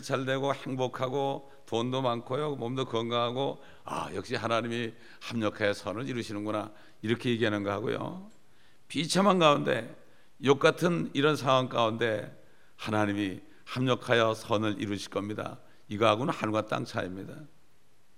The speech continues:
되게 보면은 자기가 잘 될 때, 어, 자기에게 좋은 말을 적용시키고 정말 그 말씀을 적용시킬 때는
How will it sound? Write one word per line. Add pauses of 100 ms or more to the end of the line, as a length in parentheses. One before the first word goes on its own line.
(120)
되게
보면은 (280)
자기가
잘
될
때, (600)
어,
자기에게
좋은
말을
적용시키고 (400)
정말 (680)
그 (160)
말씀을
적용시킬
때는